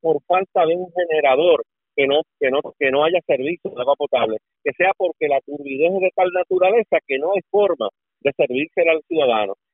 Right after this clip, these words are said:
Y de igual manera, eh, eh, en el caso de la energía eléctrica, el restablecimiento pueda ser, eh, expedito, eh, y que, y que no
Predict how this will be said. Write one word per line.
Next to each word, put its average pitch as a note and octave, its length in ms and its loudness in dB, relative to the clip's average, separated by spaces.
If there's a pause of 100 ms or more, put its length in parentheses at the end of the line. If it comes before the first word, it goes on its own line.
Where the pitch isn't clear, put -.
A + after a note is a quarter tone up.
Y C3 100 -4
de C3+ 100 2
igual C#3 240 2
manera, E3 420 2 (340)
eh, B2 240 0
eh, A#2+ 260 2
en A2+ 180 -4
el A2+ 120 -2
caso C#3 300 0
de D3+ 120 0
la D3+ 100 2
energía D3 380 -2
eléctrica, D3 580 -4 (200)
el C#3 180 0
restablecimiento C3 1040 0 (100)
pueda C3 320 2
ser, E3 200 4 (480)
eh, A2+ 380 2
expedito, C#3 760 -2 (320)
eh, A2+ 320 2
y C#3 100 -2
que, D#3 240 0
y D#3 140 -8
que D#3 120 0
no E3 120 2